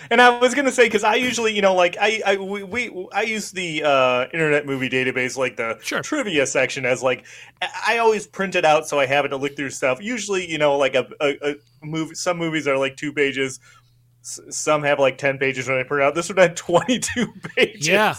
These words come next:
Speaker 1: And I was, like, flipping through it today trying to find stuff of interest, and I'm like, "There's just too much in here."
Speaker 2: There's
Speaker 1: Like
Speaker 2: so much stuff. Like, this is one of the most well-documented movies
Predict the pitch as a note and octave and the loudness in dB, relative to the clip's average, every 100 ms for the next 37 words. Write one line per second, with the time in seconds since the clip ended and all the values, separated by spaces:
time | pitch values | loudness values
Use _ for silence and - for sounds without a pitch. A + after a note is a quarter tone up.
0 | - - - E3 - A#3+ A3+ A3 A#3 A3 | -8 -16 -14 -6 4 8 8 8 8 6
1 | G#3 - G#3+ G#3+ A3 G3 F#3 F#3+ F#3+ F3+ | 6 2 4 4 2 2 2 2 2 4
2 | F3+ F3+ F3+ E3 E3 E3 D#3+ D#3+ E3 F3 | 4 4 4 6 4 4 6 4 2 0
3 | D#3 D3 D3 D#3+ F3 C3+ C3 C#3 C#3+ D3+ | 0 0 -2 -2 2 2 2 0 0 0
4 | D3 D#3+ F3 E3+ - D#3+ - - F#3 D#3+ | 0 2 0 -2 -10 -14 -14 -10 -4 0
5 | D3+ C#3 D3+ D3 B2 G#2+ F#3 A2 G#2 G#2 | 0 0 -4 -4 -4 0 0 0 0 0
6 | A3+ G3+ E3 - D#3+ C3+ D#3 G3+ G#3+ C#4 | -2 -2 -6 -6 -8 -6 -6 -4 -4 -4
7 | F3 E3+ E3+ G3+ F#3+ D#3+ E3+ - C3 D3 | -10 -8 -4 -4 -6 -6 -8 -8 -8 -8
8 | D#3+ C#3 C#3 C3+ D3 C#3+ B2+ C3 C3 C#3+ | -6 -6 -6 -6 -10 -12 -12 -12 -10 -10
9 | D3 | -12